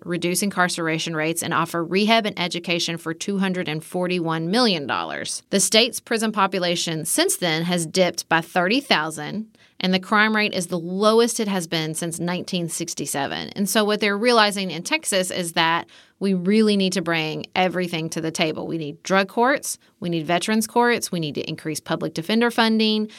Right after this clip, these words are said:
eliminate mandatory minimums, legalize marijuana, all these things. You know, this is a big, complex problem, and the idea that we will solve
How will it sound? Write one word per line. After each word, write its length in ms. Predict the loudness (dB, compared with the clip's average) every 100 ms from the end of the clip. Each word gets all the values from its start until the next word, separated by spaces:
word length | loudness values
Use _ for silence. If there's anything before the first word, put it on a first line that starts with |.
| -14
eliminate 460 | -6 -2 -2 -2 -2
mandatory 440 | -2 -4 -4 -4
minimums, 720 | -2 2 4 4 4 2 -2 -4
legalize 440 | -2 0 -2 -2
marijuana, 720 | -6 -6 0 4 6 6 4
all 300 | 4 4 4
these 260 | 2 0 0
things. 480 | 2 2 0 -6 -12 -16 -12
You 80 | -4
know, 60 | 0
this 140 | 2
is 160 | 2 2
a 80 | 2
big, 520 | 2 6 6 6 0 -10
complex 560 | 0 2 2 0 -2 -4
problem, 760 | 0 6 8 8 2 -4 -6 -10 -20 -20 -4
and 200 | 0 2
the 100 | 2
idea 280 | 2 2 2
that 160 | 2
we 140 | 2 0
will 400 | 4 4 2 -2
solve 680 | -2 4 6 6 4 0